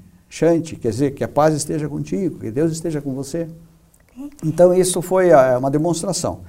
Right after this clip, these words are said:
Entre essas há muitas. É, o padre Landel de Moura, ele era muito dedicado à eletrofotografia. Então ele fotografava com uma máquina especial e essa,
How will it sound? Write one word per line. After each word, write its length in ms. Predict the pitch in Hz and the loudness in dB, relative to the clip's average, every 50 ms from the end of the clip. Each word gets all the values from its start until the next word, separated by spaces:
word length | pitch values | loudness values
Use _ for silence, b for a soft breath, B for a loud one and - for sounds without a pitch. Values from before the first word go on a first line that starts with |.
| B B B B B B | B B B B B B
Entre 260 | 190 220 220 208 196 | -8 -6 -4 -2 -2
essas 280 | 226 233 214 - 247 | -2 -2 -4 -4 -4
há 80 | 262 247 | -2 -2
muitas. 580 | 196 170 196 208 180 - - - 95 - - - B B B B B B | 0 0 0 0 0 -2 -2 -4 -6 -8 -8 -12 B B B B B B
É, 280 | B 143 135 131 131 131 | B 2 4 4 4 4
o 40 | 127 | 2
padre 300 | - - 190 226 208 190 | 2 2 2 2 4 4
Landel 300 | 170 160 139 143 143 131 | 4 4 6 6 4 4
de 100 | 123 117 | 2 0
Moura, 480 | 101 113 135 165 170 147 113 92 87 87 B B B B B B B | -2 0 2 4 4 4 2 0 -4 -6 B B B B B B B
ele 220 | 139 143 143 160 | 2 2 4 4
era 120 | 165 160 | 4 4
muito 240 | 147 156 175 165 202 | 4 4 2 0 -4
dedicado 580 | 185 170 160 147 139 - - 135 143 147 135 135 | -8 -8 -8 -8 -2 2 4 6 6 6 6 4
à 40 | 127 | 4
eletrofotografia. 1120 | 123 131 143 143 151 147 - - - - 165 160 151 - - - 175 165 143 117 95 98 107 - - - - | 4 4 2 0 -4 -8 -8 -10 -10 -8 -8 -8 -8 -8 -8 -4 -2 0 0 0 -2 -6 -12 -16 -16 -14 -8
Então 160 | 139 170 180 | -4 -4 -4
ele 140 | 202 185 196 | -4 -4 -4
fotografava 960 | - 190 175 180 151 147 143 135 - - - - 180 - - 160 135 123 - | -6 -6 -4 -4 -4 -4 -4 -6 -6 -6 -6 -4 -4 -2 -2 -4 -4 -6 -6
com 40 | - | -6
uma 140 | 151 131 117 | -6 -4 -4
máquina 340 | 110 120 131 131 - 165 156 | -2 -2 -2 -2 -4 -8 -10
especial 680 | - - - 127 - - - 160 190 196 190 131 - - B B B B B B B | -10 -10 -10 -8 -6 -4 -2 -2 0 0 -2 -4 -4 -8 B B B B B B B
e 420 | 151 165 190 208 214 - - - - - - | 0 0 0 0 -2 -4 -6 -10 -16 -8 -4
essa, 260 | 170 170 170 - 185 | -2 -2 -2 -2 -4